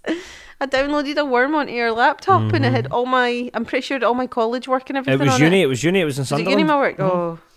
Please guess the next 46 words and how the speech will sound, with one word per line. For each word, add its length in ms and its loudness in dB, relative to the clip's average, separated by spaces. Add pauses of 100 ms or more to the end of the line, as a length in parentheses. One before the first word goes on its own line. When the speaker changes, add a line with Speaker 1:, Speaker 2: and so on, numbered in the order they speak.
(720)
Speaker 1:
that's 180 -12
even 240 -12
worse. 360 -18 (400)
Speaker 2:
I 80 0
remember 460 2
I 100 0
was 160 0
lying, 320 4
I 40 0
was 100 -2
lying 220 2
on 140 2
your 100 2
wee 140 0
single 280 -2
bed 220 2
in 60 0
your 100 0
prison 300 -2
cell. 280 -2 (160)
Speaker 1:
Oh, 60 -12
yep. 240 -6 (640)
Speaker 2:
And 720 0 (1160)
I 60 -4
don't 120 -4
know 160 0
what 160 -2
you 80 2
were 120 4
Googling. 460 2 (340)
I, 20 -8
I 40 -8
don't 180 -2
know 100 0
what 560 -6
Speaker 1:
<clears throat> 40 -4
I 40 0
wanted 380 -2
to 100 -2
listen 360 0
to 240 -2
Ease 180 -4
On 160 0
Down 220 0
the 80 0
Road. 280 0